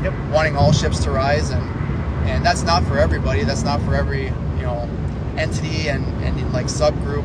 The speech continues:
Speaker 2: uh, type structure. But those that, I mean, the P C A's only,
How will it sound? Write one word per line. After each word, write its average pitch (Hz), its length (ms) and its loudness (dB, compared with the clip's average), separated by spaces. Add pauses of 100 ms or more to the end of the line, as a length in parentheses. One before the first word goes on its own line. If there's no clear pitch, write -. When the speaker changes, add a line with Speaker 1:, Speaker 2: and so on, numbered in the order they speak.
(300)
Speaker 2:
uh, 123 460 0
type 131 200 0
structure. - 460 0
But 120 220 0 (560)
those 180 320 0
that, 151 280 4 (1200)
I - 60 0
mean, 160 160 0
the 240 100 0
P 208 120 0
C 196 160 0
A's 180 160 2
only, 160 420 0